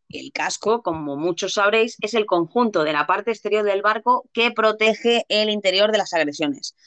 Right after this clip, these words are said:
Vamos, que cuando hubo esa pelea entre Pinglos y, y la señora, <laughs> la señora Rubí, se cargaron el casco del barco por los fuertes impactos que hubo en esa batalla que hicimos.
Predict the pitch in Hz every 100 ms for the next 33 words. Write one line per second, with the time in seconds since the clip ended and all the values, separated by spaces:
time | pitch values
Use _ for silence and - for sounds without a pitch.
0 | - - 190 180 139 - 165 151 170 175
1 | 180 208 254 240 262 240 240 240 202 139
2 | - - 180 175 165 165 160 226 233 247
3 | 240 165 - - _ _ 170 175 170 160
4 | 160 - 170 160 151 165 175 202 208 202
5 | 202 208 247 - 262 247 - - _ 269
6 | 180 170 190 208 208 208 220 262 269 311
7 | _ _ _ _ _ - 214 214 220 208
8 | 220 233 254 - 196 233 233 - 208 196
9 | - 214 220 151 196 170 117 135 _ _
10 | _ _ - 165 180 175 190 185 185 190
11 | 185 175 196 - 180 170 175 180 180 170
12 | 165 165 170 165 180 180 160 143 151 160
13 | 175 185 135 80 151 - 139 135 _